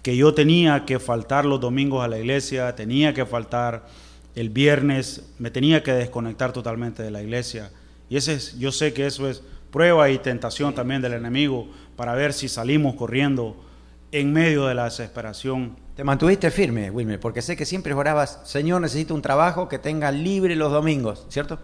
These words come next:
Speaker 1: Amén. Y aparte de que estuve confiando en el Señor, yo le doy gracias al Señor por mi esposa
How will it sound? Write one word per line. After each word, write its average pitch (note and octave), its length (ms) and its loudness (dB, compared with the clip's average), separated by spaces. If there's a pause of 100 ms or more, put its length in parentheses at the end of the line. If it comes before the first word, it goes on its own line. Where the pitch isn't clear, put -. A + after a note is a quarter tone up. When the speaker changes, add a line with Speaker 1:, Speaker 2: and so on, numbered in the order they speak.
(440)
Speaker 1:
Amén. B2+ 480 0
Y A#2 360 -2
aparte C#3+ 480 2
de C3 220 0
que B2 140 -6
estuve C#3+ 480 4
confiando C3+ 420 2
en C3+ 80 4
el B2+ 80 0
Señor, B2+ 560 0 (560)
yo A#2 100 -2
le C3+ 80 4
doy D3 120 6
gracias C#3+ 340 6
al C3+ 100 4
Señor C3+ 360 2
por C#3 100 2
mi A#2+ 100 2
esposa A#2+ 460 0